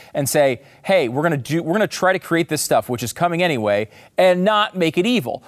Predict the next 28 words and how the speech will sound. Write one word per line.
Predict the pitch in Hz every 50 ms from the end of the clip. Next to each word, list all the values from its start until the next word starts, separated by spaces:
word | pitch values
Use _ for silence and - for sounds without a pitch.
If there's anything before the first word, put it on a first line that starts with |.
| - _
For | - - 233
example, | 233 185 220 302 302 190 - 151 143
if | 165 147
you | 214 254
went | 269 233
on | 214 190
there | 175 165 156
right | 160 156 147
now | 151 147 135 131 127
and, | 127 131
and | 127 139 127 -
said, | - 131 123 120 120
uh, | 123 120 120 120 120 120
g-, | 127 120 -
uh, | 131 135 123 123 120 120 120 117 117
"Give | 123 120 123 - 196 208
me | 214
a | 196 170
picture," | - 170 160 - - - 160 151 151
and | - - 123 101
this | 104 - -
is | 107
for | 101 - 107
the, | 98 95 92 -
um, | - - - - - - - - - - - 107 - _ _ - - _ _ _ -
the, | 117 110 101 90 87
uh, | 87 - - -
art, | - 143 139 120 117 -